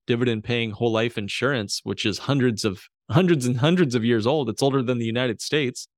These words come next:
and might even go clear back to the Roman times. Uh, but the important piece is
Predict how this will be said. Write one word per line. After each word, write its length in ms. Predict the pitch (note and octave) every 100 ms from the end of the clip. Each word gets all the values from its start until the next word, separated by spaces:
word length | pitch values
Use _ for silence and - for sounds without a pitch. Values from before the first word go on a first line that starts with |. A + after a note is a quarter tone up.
| _ _ _ A#2
and 160 | A#2
might 220 | A2+ C#3+
even 160 | B2+ A2+
go 240 | A2 A2
clear 280 | G#2+ - A#2
back 280 | G#2+ A2 -
to 100 | A2+
the 120 | G2
Roman 280 | G#2+ C#3 A#2+
times. 520 | G2 G#2 F#2 C3 - _ _ _ _
Uh, 100 | A2+
but 220 | A2 A#2 -
the 80 |
important 400 | A2 - E3+ A#2
piece 260 | - D#3 -
is 320 | G#2+ G#2 -